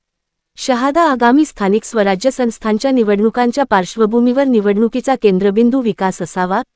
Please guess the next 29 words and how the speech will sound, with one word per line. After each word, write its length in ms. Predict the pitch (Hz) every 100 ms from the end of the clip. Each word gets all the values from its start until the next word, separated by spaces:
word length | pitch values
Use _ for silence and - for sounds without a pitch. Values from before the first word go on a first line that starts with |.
| _ _
या 140 | 220 240
उद्देशाने 560 | 240 226 269 294 294
कृषी 340 | 294 214 185 277
उत्पन्न 420 | 247 - 226 254
बाजार 360 | 208 175 190 233
समितीचे 560 | - 208 208 240 277
सभापती 580 | 262 196 185 202 233 269
अभिजित 360 | 220 196 196 254 220
पाटील 280 | 196 233
यांच्या 320 | 233 202 190 226
नेतृत्वात 540 | 196 - 196 214 226
शहादा 400 | - 220 208 226
येथे 280 | 269 226 254
एक 100 | 247 226
महत्त्वपूर्ण 680 | 190 208 247 240 226 220
बैठक 440 | 220 190 185 247 262
आयोजित 300 | 220 208 226 -
करण्यात 340 | 185 202 214
आली 200 | 175 175
होती. 340 | 170 170 208 254 _ _ -
या 140 | 226 254
बैठकीत 520 | 233 233 254 302 294
उमेदवारांनी 640 | 214 226 233 240 254 262
शहराच्या 520 | 269 214 208 240 269 269
सर्वांगीण 520 | 220 190 202 208 254
विकासाबाबत 680 | 233 208 214 240 220 214 196
स्पष्ट 400 | - - 220 -
भूमिका 440 | 269 208 190 190 214
मांडावी, 500 | 196 170 185 175